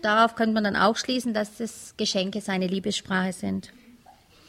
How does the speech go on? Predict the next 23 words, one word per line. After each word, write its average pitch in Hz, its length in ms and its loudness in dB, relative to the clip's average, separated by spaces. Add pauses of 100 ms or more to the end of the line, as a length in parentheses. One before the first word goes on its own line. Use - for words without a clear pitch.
(960)
Ähm, 226 360 6
wenn 233 200 6
ihr 254 120 6
von 254 200 4
Natur 233 500 8
aus 233 220 6
gern 294 260 6
Geld 233 300 8
ausgebt, 277 580 4
dann 226 120 2
ist 233 100 -2
es 247 140 -6
wahrscheinlich 226 380 2
nicht 269 220 -4
schwierig, 214 500 -4
diese 220 220 -4
Sprache 214 380 2
für 226 100 -6
euch 214 200 2
zu 254 100 -4
erlernen 226 360 2
als 240 200 2
Fremdsprache. 254 600 2